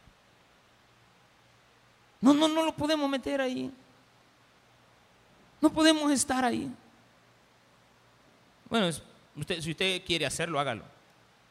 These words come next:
Lo único que le puedo decir es que la Biblia le puede advertir que va a tener consecuencias.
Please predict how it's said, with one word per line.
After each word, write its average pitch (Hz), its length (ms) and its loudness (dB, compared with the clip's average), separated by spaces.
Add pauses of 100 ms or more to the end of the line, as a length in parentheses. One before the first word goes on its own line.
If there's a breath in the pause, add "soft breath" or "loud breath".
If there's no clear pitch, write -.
(340)
Lo 143 120 0
único 165 260 0
que 180 100 -2
le 156 80 -2
puedo 175 260 -2
decir 208 280 -4
es 202 180 -4
que 143 140 -6
la 127 120 -2
Biblia 180 360 -4
le 156 120 -2
puede 165 280 -6
advertir 165 460 -6
que 139 100 -12
va 139 80 -4
a 143 60 -10
tener 151 240 -8
consecuencias. 160 680 -10